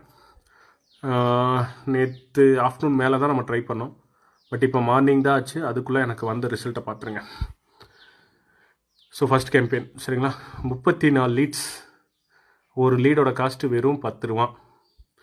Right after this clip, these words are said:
முப்பத்தி நாலு பேர் இந்த ஜாபுக்கு அப்ளை பண்ணியிருக்காங்க. அஞ்சு கேட்டகரிக்கான ஜாப் சரிங்களா? அஞ்சு பொசிஷன். ஹெச் ஆர், மேனேஜர், சேல்ஸ் எக்ஸிக்யூட்டிவ், லோடர், ஒர்க்கர் சரிங்களா?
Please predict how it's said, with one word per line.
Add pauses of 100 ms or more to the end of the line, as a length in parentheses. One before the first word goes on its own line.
(220)
முப்பத்தி
நாலு
பேர்
இந்த
ஜாபுக்கு
அப்ளை
பண்ணியிருக்காங்க.
அஞ்சு
கேட்டகரிக்கான
ஜாப் (180)
சரிங்களா?
அஞ்சு
பொசிஷன். (340)
ஹெச்
ஆர், (920)
மேனேஜர், (440)
சேல்ஸ்
எக்ஸிக்யூட்டிவ், (100)
லோடர், (100)
ஒர்க்கர் (240)
சரிங்களா?